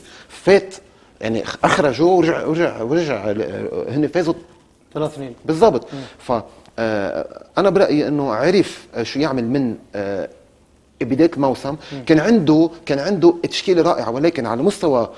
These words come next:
Speaker 1: ال-، ال-، الجول، آه، جابوا، آه، بكر، آه، حارس، حارس مرمى.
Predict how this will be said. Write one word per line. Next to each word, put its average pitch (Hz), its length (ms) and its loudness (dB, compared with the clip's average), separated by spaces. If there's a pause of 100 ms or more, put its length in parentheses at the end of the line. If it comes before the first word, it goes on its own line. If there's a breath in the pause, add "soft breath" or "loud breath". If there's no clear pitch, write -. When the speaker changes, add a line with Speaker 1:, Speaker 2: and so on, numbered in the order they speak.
(240 loud breath)
Speaker 1:
ال-، 120 180 -2
ال-، 113 560 -2
الجول، 160 580 2
آه، 107 120 2
جابوا، 120 540 2
آه، 82 680 -6
بكر، 214 420 2 (320)
آه، 90 220 -6 (140)
حارس، 147 380 0
حارس 135 240 -6
مرمى. 156 320 0